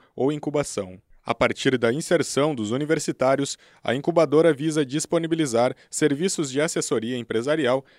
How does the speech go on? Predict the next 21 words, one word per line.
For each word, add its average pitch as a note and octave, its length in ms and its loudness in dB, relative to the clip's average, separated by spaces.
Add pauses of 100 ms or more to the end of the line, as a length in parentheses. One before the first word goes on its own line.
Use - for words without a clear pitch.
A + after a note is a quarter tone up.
e A#2+ 120 0
aceleração D#3 720 0
no C#3+ 140 -2
âmbito C#3 340 -4
tecnológico. A#2+ 880 -4 (300)
Conforme A2 500 0
o G2+ 60 -8
coordenador C3 640 0
da G#2+ 80 -2
Agência A2+ 400 -6
de G2+ 120 -6
Empreendedorismo, C#3+ 960 -2
Inovação C3 640 -2
e A2 40 -6
Transferência A#2 600 -4
de G#2 140 -6
Tecnologia, A#2+ 800 -4
start, A2+ 580 -6 (240)
Juliano D3 500 2
Nunes A#2+ 340 -4
Alves, D3 400 2